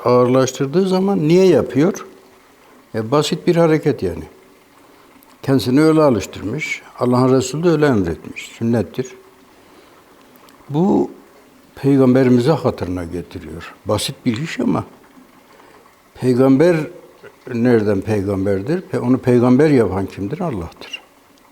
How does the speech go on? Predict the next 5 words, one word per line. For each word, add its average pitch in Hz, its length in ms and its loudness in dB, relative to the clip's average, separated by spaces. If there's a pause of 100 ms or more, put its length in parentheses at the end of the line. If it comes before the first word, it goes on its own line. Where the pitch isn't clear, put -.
(1200)
Doğrudan 143 440 2
doğruya 147 340 2
tahattür 127 440 0
hükmü 123 380 0
şer'i, 127 580 0